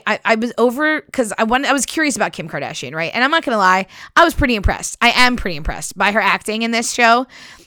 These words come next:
Um, I, I just got bored. Like, what,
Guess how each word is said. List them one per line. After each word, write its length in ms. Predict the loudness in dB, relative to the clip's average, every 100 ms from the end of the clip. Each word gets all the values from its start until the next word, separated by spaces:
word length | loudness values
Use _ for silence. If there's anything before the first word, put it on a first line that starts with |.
| _ _
Um, 560 | 2 4 4 2 -2 -12 _ _ _ _ -6
I, 120 | -4
I 80 | 0
just 160 | 0 0
got 260 | 0 0
bored. 600 | -2 2 4 4 2 -4 -12 _ _ _
Like, 140 | -2 0
what, 200 | 0